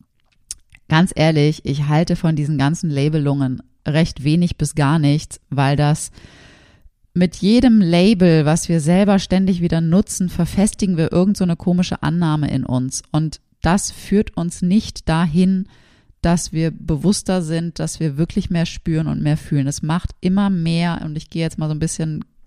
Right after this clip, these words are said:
knallhart mit der Formulierung, so wie Fritz Perls, der Begründer der Gestalttherapie, gerne geredet hat, das ist Kopfwichse, ja, das ist Mindfuck, das ist die ganze Zeit im Kopf sich aufhalten und, ähm,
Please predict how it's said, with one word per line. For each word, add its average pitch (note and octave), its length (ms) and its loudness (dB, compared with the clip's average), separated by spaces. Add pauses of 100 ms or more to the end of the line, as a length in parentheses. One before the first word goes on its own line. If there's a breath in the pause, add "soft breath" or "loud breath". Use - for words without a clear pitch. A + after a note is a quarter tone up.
(200)
knallhart D#3+ 520 -2
mit E3 140 -2
der D#3 80 0
Formulierung, D#3 600 -2
so D3+ 180 -6
wie D3+ 100 -4
Fritz - 280 -6
Perls, E3+ 280 -2
der D3 160 -6
Begründer D3+ 540 -6
der D3 120 -2
Gestalttherapie, D3+ 640 -4
gerne D3 280 -4
geredet C#3+ 400 -4
hat, E3 180 -4 (600 loud breath)
das - 160 -2
ist - 360 -4
Kopfwichse, - 760 -4 (180)
ja, E3+ 240 -2
das - 180 -6
ist - 360 -4 (100)
Mindfuck, - 680 -2
das D3+ 200 -4
ist - 440 -4
die E3 80 -6
ganze F3+ 280 -2
Zeit E3+ 440 -4
im E3+ 160 -2
Kopf - 320 -6
sich - 340 -4
aufhalten D#3+ 640 -2
und, D3+ 440 -4
ähm, D3 360 -2